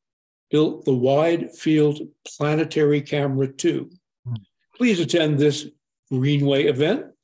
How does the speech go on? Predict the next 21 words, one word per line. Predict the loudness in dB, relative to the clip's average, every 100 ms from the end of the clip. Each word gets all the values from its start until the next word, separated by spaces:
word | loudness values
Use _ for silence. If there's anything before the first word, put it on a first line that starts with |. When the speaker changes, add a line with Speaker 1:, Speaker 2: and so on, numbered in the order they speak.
| _ _ -10
Speaker 1:
and | -8 -6 -2
meet | 0 0 -4
the | -16
person | -6 -2 -2 -4 -10 -12 _ _ _ _ _ _ _ _ _ _ _
who | 2 2
is | 2
considered | 0 2 2 2 2
most | 2 0 -2
responsible | -6 -2 -2 0 -2 -2 -4 -6 _ _ _ _ _ _ -12
for |
saving | -8 0 0 2 -2 -4 -12 _ _ _ _ -4
the | -2
Hubble | 0 0 -2 -4 -18 _ _
Space | -12 -2 -2 0
Telescope. | -4 -4 -6 -8 -12 -12 _ _ _ _ _ _ _ _ -4
So, | -2 -2 -6 -20 _ _ _ _ _ _ -2
thank | 0 2
you | 2
again, | 4 2 -2 -12 _ _ _ _ _ _ _ -14
Professor | -4 -2 0 -2
Joss | 0 2 2 0 -8